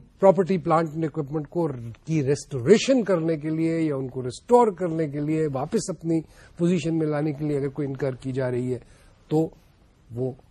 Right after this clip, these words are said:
کاسٹس کیا ہے اور اس کے بارے میں اکاؤنٹنگ پالیسی کیا ہے۔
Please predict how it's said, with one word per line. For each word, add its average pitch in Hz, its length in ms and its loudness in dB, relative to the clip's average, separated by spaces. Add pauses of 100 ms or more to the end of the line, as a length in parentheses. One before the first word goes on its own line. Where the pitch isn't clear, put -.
(140)
کاسٹس - 420 -10 (320)
کیا 143 200 2
ہے 185 120 6
اور 165 140 -2
اس 123 80 -4
کے - 140 -8
بارے 113 280 -2
میں 170 200 0 (280)
اکاؤنٹنگ 113 440 -8 (100)
پالیسی 113 380 -6
کیا - 240 -20
ہے۔ - 60 -20